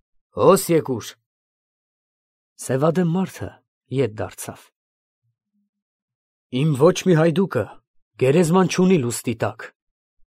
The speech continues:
Տալվորիքցի մի հին հայդուկ ունեի, որ սպանել է Սելիմ Բեկին Գոլի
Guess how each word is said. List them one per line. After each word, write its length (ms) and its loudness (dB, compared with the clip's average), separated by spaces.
Տալվորիքցի 640 4
մի 180 4
հին 240 6
հայդուկ 320 2
ունեի, 360 -4
որ 200 0
սպանել 400 0
է 80 2
Սելիմ 400 -2
Բեկին 400 -2
Գոլի 340 0